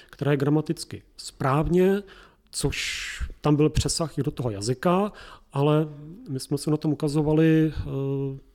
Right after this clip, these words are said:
tady v informatice, jak ta umělá inteligence funguje a jaký je třeba rozdíl mezi těmi jednotlivými nástroji. A my to potom ještě přetáhneme trošku dál. Já na základě těch obrázků a těch jejich dat budu pracovat se statistikou.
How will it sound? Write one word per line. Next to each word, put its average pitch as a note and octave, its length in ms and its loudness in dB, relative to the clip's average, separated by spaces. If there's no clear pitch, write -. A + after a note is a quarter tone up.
tady D3 180 2
v - 120 -4
informatice, D#3 880 2
jak C#3 180 -2
ta D3+ 100 -10
umělá C#3+ 320 -2
inteligence C3+ 560 -6
funguje E3 500 4
a C3 60 2
jaký C#3 200 2
je D3+ 40 4
třeba D#3 240 2
rozdíl D3+ 580 2
mezi C#3 280 -4
těmi D3 260 -2
jednotlivými C#3 600 -4
nástroji. B2+ 640 -8
A B2+ 40 -2
my A#2+ 100 2
to - 120 0
potom D3 240 0
ještě D#3+ 220 -2
přetáhneme D#3 600 0
trošku E3+ 320 0
dál. D#3+ 340 4
Já A#2 160 -2
na C3 140 0
základě C3+ 520 -2
těch - 240 -10
obrázků C#3 600 -2
a F3 40 0
těch - 300 -6
jejich C3 220 2
dat A#2+ 400 -2
budu D#3 320 0
pracovat D#3 460 0
se D#3 100 -2
statistikou. G#2+ 1000 -4